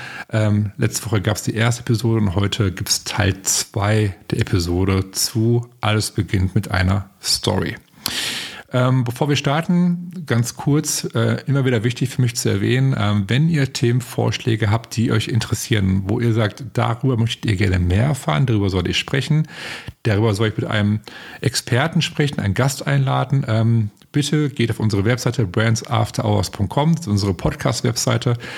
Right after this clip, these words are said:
Dort findet ihr oben im Menü, äh, Themenvorschläge und würde euch bitten, dort, ähm, ja, Themenvorschläge oder ein Thema zu schicken, was euch wahnsinnig interessiert, sodass wir es berücksichtigen können und, äh, das in einer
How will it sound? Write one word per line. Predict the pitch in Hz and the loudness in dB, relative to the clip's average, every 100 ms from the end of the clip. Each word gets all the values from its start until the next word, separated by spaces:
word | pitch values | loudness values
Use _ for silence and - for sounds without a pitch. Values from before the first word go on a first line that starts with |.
| - - - | -14 -16 -10
Dort | - 107 | -2 -2
findet | - 113 104 | 0 0 2
ihr | 110 | 0
oben | 107 113 117 | 0 0 2
im | 104 | 2
Menü, | 104 104 107 104 | 4 4 4 2
äh, | 107 107 92 | 0 0 -2
Themenvorschläge | - 151 185 - 110 - - 98 107 165 185 - - - | 0 2 2 0 -2 -2 0 0 2 0 -2 -10 -18 -8
und | 110 101 | -4 0
würde | 120 143 | 2 2
euch | 123 117 117 - - | 2 0 -2 -10 -8
bitten, | 101 127 123 160 170 175 170 | -2 -2 0 0 2 0 -6
dort, | - 107 117 120 - - - | -2 0 0 -2 -6 -8 -4
ähm, | 107 107 104 127 | 0 2 0 0
ja, | 147 | 0
Themenvorschläge | 95 - 135 156 - 139 - 135 123 | -2 -2 0 0 -2 -6 0 0 2
oder | 113 | 0
ein | 98 | 0
Thema | - 131 131 | 0 0 0
zu | - | -2
schicken, | - 123 123 120 107 | -2 0 2 2 2
was | 113 - | 0 0
euch | 127 95 | 0 0
wahnsinnig | 95 107 117 113 | 0 2 2 0
interessiert, | 113 - - - 123 120 - - - - - | 0 0 -2 0 0 0 -10 -16 -16 -18 -6
sodass | - 110 - | 0 0 2
wir | 110 | 0
es | 101 | 0
berücksichtigen | - 104 117 - 117 113 110 | -2 0 0 0 -2 0 0
können | - 113 110 | 2 2 2
und, | 95 95 95 | 2 0 0
äh, | 151 107 101 | 0 0 2
das | - - | 0 -2
in | - | 0
einer | 95 95 98 | 2 2 2